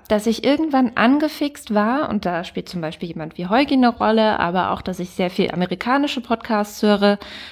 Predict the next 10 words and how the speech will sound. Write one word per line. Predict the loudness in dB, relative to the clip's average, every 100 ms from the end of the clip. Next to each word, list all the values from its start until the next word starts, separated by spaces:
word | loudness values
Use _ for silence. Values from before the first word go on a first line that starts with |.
| -2
äh, | 4 6 6
von | 4 4
der | 4 2
Idee, | 2 2 4
dass | 2 -2
es | -2
noch | -2 0
immer | 2 4 4
besser | 2 0 -4
geht. | -4 -8 -12